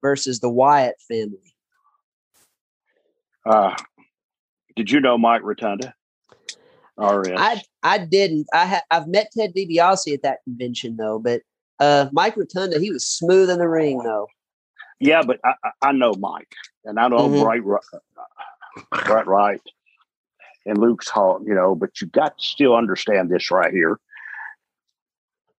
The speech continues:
Speaker 2: Bray is Mike's son.
Speaker 1: Mm-hmm.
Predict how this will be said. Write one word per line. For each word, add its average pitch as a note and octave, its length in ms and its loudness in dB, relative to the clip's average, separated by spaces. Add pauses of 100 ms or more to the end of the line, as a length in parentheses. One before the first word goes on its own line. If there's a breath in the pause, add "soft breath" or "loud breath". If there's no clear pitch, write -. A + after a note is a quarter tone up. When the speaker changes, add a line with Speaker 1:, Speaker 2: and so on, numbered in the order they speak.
(960 loud breath)
Speaker 2:
Bray C3+ 520 2
is F#2 140 -8
Mike's G#2+ 400 0
son. G2 360 -2 (440)
Speaker 1:
Mm-hmm. C#3 400 2